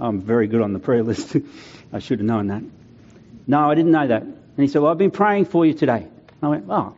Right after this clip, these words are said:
that's awesome. Thank you. Thank you very much." And he said, "And I felt God tell me to come and do this." And from behind his back, he had a Ryrie study Bible.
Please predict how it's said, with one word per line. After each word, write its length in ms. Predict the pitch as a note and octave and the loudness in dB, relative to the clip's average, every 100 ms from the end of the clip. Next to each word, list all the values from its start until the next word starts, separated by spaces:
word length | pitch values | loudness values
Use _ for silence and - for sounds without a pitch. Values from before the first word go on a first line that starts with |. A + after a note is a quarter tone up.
| - _ | -20 _
that's 180 | G#3+ D4+ | -4 0
awesome. 320 | E4+ - A2 | 0 0 -2
Thank 240 | A#3 C#4 G3 | 2 2 2
you. 280 | G#2 - - - - - - | 0 -4 -20 -20 -20 -20 -4
Thank 160 | C4 G3+ | -2 2
you 60 | |
very 160 | G3+ F3 | 4 4
much." 200 | A#2 - - - - - - - C#3+ | 2 -4 -16 -20 -20 -20 -20 -10 0
And 100 | D3 | 0
he 80 | |
said, 160 | C#3+ D#3+ | 2 2
"And 100 | E3 | 4
I 140 | G#3+ | 4
felt 340 | F#3+ G#3+ E3+ C3 | 4 2 2 2
God 840 | F3+ F#3 D3+ C#3+ F3 - - - | 2 4 2 0 -2 -10 -20 -8
tell 240 | - G#3 G3 | -2 0 2
me 420 | C#3+ C#3+ D#3 - - - - - - | 4 4 2 -8 -16 -20 -20 -20 -16
to 80 | - | -2
come 200 | F3 E3 | 2 2
and 100 | D3 | 4
do 140 | D#3 | 4
this." 400 | D3+ A2+ - - - - - - - _ C#3+ | 4 0 -4 -16 -20 -20 -20 -20 -20 _ -2
And 160 | C#3 | 0
from 140 | D3 C#3 | 2 2
behind 540 | C#3 D3+ G3+ A3 G#3 | 2 2 2 2 2
his 260 | G3 F3+ C#3 | 2 0 0
back, 400 | D3+ B2+ G#2+ - - _ - - _ - _ - _ - - | -2 -2 -6 -18 -20 _ -20 -20 _ -20 _ -20 _ -20 -4
he 160 | D3+ D#3+ | 0 2
had 220 | E3 D3 | 2 2
a 180 | C3+ B2 | 0 0
Ryrie 480 | C3 D#3 E3+ F3 | 0 2 2 0
study 320 | D#3+ D3+ C#3 B2 | 0 -2 -2 -2
Bible. 380 | G#2+ F#2+ G#2 | -4 -6 -10